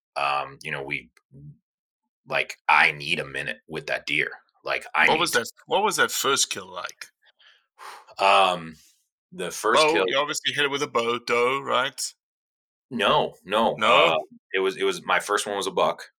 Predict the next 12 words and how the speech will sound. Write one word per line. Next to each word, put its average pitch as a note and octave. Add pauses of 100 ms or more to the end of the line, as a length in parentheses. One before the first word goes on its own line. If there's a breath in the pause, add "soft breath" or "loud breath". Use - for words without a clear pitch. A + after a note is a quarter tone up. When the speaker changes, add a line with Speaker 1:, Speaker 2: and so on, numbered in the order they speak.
(380)
Speaker 2:
Okay. A2+
Speaker 1:
Um, D#2 (360)
and E2+
my, D#2
and D#2+
it D#2+
was E2+
a F#2
crossbow. D#2+ (160)
So, D2+ (260)
uh, B1+ (800)
we, E2+